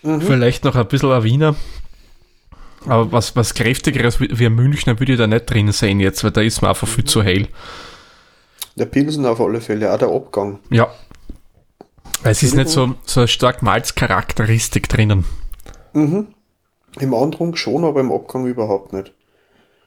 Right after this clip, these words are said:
Speaker 2: Ja.
Speaker 1: Im Abgang, da überwiegen auf alle Fälle die Hopfennoten.
Speaker 2: Auf alle Fälle, ja. Nicht unangenehm, nicht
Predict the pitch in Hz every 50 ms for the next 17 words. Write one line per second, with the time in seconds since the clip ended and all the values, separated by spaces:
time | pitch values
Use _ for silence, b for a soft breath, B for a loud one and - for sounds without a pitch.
0 | _ _ - - 117 107 - - - 117 - - - - - - 143 139 139 135
1 | 139 123 117 - 131 131 135 131 131 147 143 143 127 123 127 123 123 131 135 135
2 | 127 120 127 120 120 117 120 120 117 - - 117 110 107 98 - - - 107 104
3 | 104 _ _ _ _ _ _ _ _ _ _ _ _ _ _ _ _ _ _ -
4 | - - 117 - - 110 113 120 120 - - 120 113 117 107 92 98 117 117 B
5 | B B B B B B B B _ - - 127 123 113 135 139 156 170 170 170
6 | 180 165 147 147 147 156 160 160 - - - - 117 113 -